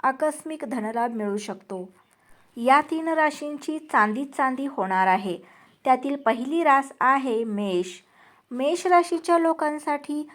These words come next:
सात नवपंचम राजयोग लाभदायक ठरू शकतो,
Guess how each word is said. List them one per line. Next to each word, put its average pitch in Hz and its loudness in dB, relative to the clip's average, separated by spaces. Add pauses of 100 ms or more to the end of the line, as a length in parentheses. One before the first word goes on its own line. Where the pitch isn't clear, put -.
(360)
सात 262 2
नवपंचम 285 -2
राजयोग 247 -2 (100)
लाभदायक 233 -2
ठरू 202 -6
शकतो, 185 -10